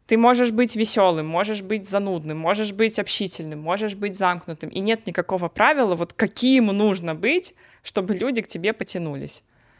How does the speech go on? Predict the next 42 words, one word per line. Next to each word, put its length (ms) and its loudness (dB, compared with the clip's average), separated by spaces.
Самое 380 2
главное 340 2
правило — 340 2
это 180 2
что 200 -6
нужно 340 0
быть 200 0
собой, 400 0
потому 340 -6
что 160 -2
абсолютно 440 -4
любой 300 -4
человек, 480 -4
он 320 2
найдет 600 2
тех 320 4
людей, 280 0
которым 540 2
именно 520 4
он 380 6
будет 260 -6
в 60 -18
кассу. 440 -4
Вы 120 -2
можете 280 2
сколько 380 2
угодно 360 2
смотреть 440 -2
на 80 -4
блогеров, 480 0
которые, 540 -2
там, 220 -12
не 60 -4
знаю, 260 -2
максимально 540 2
экстравертные, 800 0
там, 160 -8
супер 340 -6
юмористические 760 -8
и 20 -20
так 140 -6
далее, 280 2